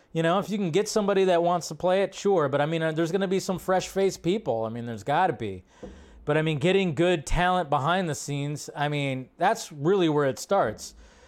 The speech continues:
I think I would rather have them have really good talent that really like the, the material behind the scenes, writing the scripts, making the movies,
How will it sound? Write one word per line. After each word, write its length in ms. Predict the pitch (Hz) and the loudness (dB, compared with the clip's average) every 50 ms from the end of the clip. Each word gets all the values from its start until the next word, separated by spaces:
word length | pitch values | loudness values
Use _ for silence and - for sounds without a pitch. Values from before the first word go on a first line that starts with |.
| - - - _ _ _ _ _ _ _ _ _ _ - - | -20 -20 -20 _ _ _ _ _ _ _ _ _ _ -4 0
I 140 | 143 202 | 0 0
think 240 | 202 233 233 208 214 | 2 2 0 2 2
I 140 | 165 196 247 | 2 2 2
would 120 | 262 233 | 2 2
rather 360 | 196 190 185 190 175 180 175 151 | 4 4 4 4 4 2 2 2
have 260 | 156 170 170 170 160 | 4 2 2 2 2
them 140 | 175 160 147 | 0 0 2
have 320 | 160 160 160 156 135 123 | 2 2 2 0 0 0
really 260 | 135 165 180 190 190 | 0 0 2 2 2
good 220 | 165 196 185 - - | 2 0 -2 0 0
talent 420 | - 170 170 175 175 175 156 135 | 0 2 2 2 0 0 -2 0
that 220 | 143 143 139 131 | -2 -2 0 0
really 200 | 143 160 165 165 | 0 2 2 2
like 280 | 156 151 160 160 156 - | 4 2 2 0 0 0
the, 260 | 147 135 131 127 120 110 | 0 2 2 2 2 0
the 60 | 120 | -2
material 840 | 113 120 107 - - 170 175 190 196 208 214 220 226 226 214 - _ _ _ _ - | -6 -6 -8 -4 0 2 2 4 4 4 4 2 2 0 -2 -6 _ _ _ _ -4
behind 420 | 135 113 117 165 208 254 254 208 | -4 0 0 2 2 2 2 0
the 60 | 170 | 0
scenes, 420 | - - - 156 156 151 147 139 117 | -2 0 -2 -2 0 0 -2 -4 -6
writing 440 | 110 113 139 151 180 208 214 202 | -4 0 2 2 2 2 0 -2
the 60 | 196 - | -4 -6
scripts, 520 | - - - 165 160 156 147 - - - - - - - - - | -8 -4 0 2 2 2 0 -4 -10 -20 -20 -20 -20 -20 -10 -4
making 340 | 139 165 190 208 214 196 | -2 0 0 2 0 0
the 80 | 175 160 | 0 0
movies, 580 | 160 175 196 220 214 170 151 139 139 131 - | 0 2 2 2 2 2 2 0 0 -4 -8